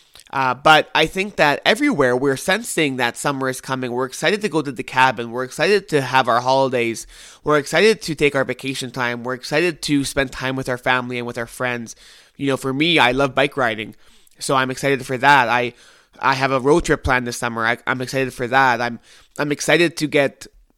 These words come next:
time just to read and relax and to, you know, not have to be go, go, go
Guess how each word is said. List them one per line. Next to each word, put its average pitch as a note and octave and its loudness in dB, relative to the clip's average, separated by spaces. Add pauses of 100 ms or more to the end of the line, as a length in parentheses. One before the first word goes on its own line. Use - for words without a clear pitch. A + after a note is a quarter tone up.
(160)
time D3+ 0
just C#3 -6
to C#3+ -6
read C#3+ -2
and A#2+ -4
relax B2+ 2
and A#2+ -8
to, B2+ -6 (300)
you C#3+ -4
know, B2+ -2 (1080)
not C#3+ 4
have D3 4
to C#3 -2 (120)
be C#3+ 0
go, D3 4
go, C3+ 2
go C#3 2